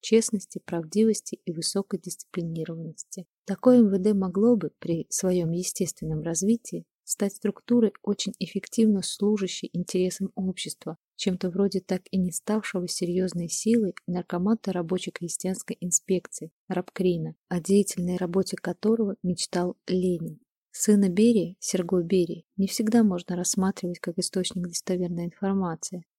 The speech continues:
но я верю ему, когда он утверждает, что его отец, как специалист, считал, что М В Д должно информировать министерство и ведомство, помогать им в решении тех или иных конкретных вопросов.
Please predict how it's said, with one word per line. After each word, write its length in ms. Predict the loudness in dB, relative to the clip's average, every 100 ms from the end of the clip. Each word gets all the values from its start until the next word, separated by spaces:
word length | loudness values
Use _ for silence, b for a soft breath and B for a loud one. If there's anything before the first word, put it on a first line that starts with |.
| 2
но 60 |
я 200 | 6 6
верю 340 | 6 4 2 -2
ему, 340 | -4 0 0
когда 380 | -2 -4 -2 -2
он 100 | -2
утверждает, 720 | -6 -6 -8 -4 -2 -2 -4
что 180 | -4 -2
его 220 | -2 -2
отец, 420 | -4 -2 -4 -4
как 180 | -8 -10
специалист, 880 | -10 -10 -4 -2 0 -2 -4 -12 _
считал, 540 | -10 -6 -6 -4 -4 -6
что 220 | -8 -4
М 140 | -4 -2
В 120 | -2
Д 220 | 0 -2
должно 440 | -2 -4 -2 -4 -2
информировать 720 | -6 -4 -2 2 2 2 -2 -8 -6
министерство 640 | -6 -6 -4 -4 -4 -4
и 120 | -2
ведомство, 640 | 0 0 -2 -6 -10 -12 _ _ -4
помогать 560 | -2 -2 -2 -2 -2
им 100 | -4
в 40 | -4
решении 440 | -6 -4 -2 -4 -2
тех 180 | -2 -2 -4
или 220 | -2 0
иных 260 | 0 -2 -4
конкретных 640 | -10 -6 -6 -4 -8 -6
вопросов. 560 | -8 -2 -4 -4 -10